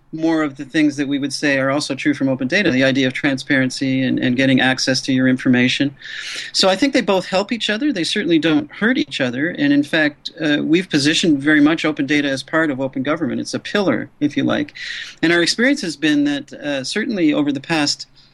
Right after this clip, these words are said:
couple of years, uh, the evidence of an open government, usually we can demonstrate, well, through open data, right? We are releasing our information and, and people are starting to use it. So it's almost a, a proof of the fact that we believe in open government and here's the kind of things that we're doing.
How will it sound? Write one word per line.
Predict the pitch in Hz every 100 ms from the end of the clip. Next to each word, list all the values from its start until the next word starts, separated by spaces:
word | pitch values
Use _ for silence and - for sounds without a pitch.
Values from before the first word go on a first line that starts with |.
| - -
couple | - 208 240
of | 143
years, | 131 131 127 - - - _ _
uh, | 135 131 123 123 _ _ _ -
the | 139 156
evidence | 165 214 143 120
of | 139 131
an | 135
open | 151 139
government, | 131 151 160 123
usually | 127 151 147 143 135 127
we | 123 147
can | 143 135
demonstrate, | 131 151 170 - 131
well, | 131
through | 131 151 139
open | 135 135
data, | 135 185 120
right? | 113 117 139
We | 135
are | 156
releasing | 175 143 135 131
our | 123 127
information | 120 127 113 113 - 120
and, | 117
and | 123 123
people | 117 135 135
are | 127
starting | 139 127 117
to |
use | 123 139 160
it. | 120
So | - 131
it's | 131
almost | 147 151 143
a, | 139 127 - - _
a | 135
proof | 135 - 170 165
of | 139
the | 131
fact | 131 147 139
that | 139 139
we | 139
believe | 127 139 151 151
in | 139
open | 135 135
government | 139 139 135 131 127
and | 123
here's | 151 151
the | -
kind | 127 139
of | 131
things | 143 139 127
that | -
we're | 123
doing. | 123 170 175